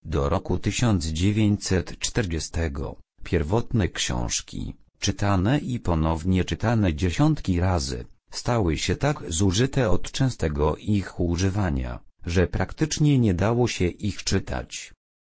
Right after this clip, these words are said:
Tylko ostatnia z nich, tom szósty,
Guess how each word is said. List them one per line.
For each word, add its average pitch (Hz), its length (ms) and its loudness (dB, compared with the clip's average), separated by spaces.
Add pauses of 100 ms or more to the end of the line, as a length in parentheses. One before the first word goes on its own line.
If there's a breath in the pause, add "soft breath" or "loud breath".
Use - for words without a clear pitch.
(140)
Tylko 131 440 2
ostatnia 110 760 2
z 71 120 -2
nich, 78 560 -2 (200)
tom 113 260 2
szósty, 85 680 0